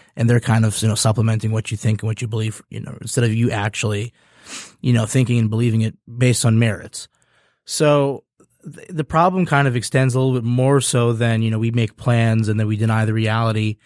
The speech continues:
and then don't, you know, create a plan that's, you know, gonna work with reality. Um,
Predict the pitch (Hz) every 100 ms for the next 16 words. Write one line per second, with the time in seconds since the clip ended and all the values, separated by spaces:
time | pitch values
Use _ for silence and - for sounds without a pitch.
0 | _ - - - - 117 113 110 104 110
1 | 110 - - 123 107 92 - 127 120 120
2 | 104 123 117 110 107 - - - - 131
3 | 113 98 120 127 123 151 147 139 113 110
4 | 98 78 - - - _ _ _ _ _
5 | _ - 127 123 120 107 104